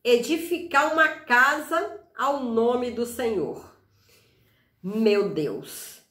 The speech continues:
como está em primeiro Reis cinco, cinco. Nisso que perce-, nisso se percebe que havia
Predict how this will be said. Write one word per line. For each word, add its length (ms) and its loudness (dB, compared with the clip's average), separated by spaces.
como 340 2
está 300 -2
em 80 0
primeiro 580 0
Reis 880 -6
cinco, 400 -10
cinco. 460 -18
Nisso 460 2
que 140 -2
perce-, 440 -4
nisso 400 2
se 140 -4
percebe 640 0
que 100 -4
havia 380 0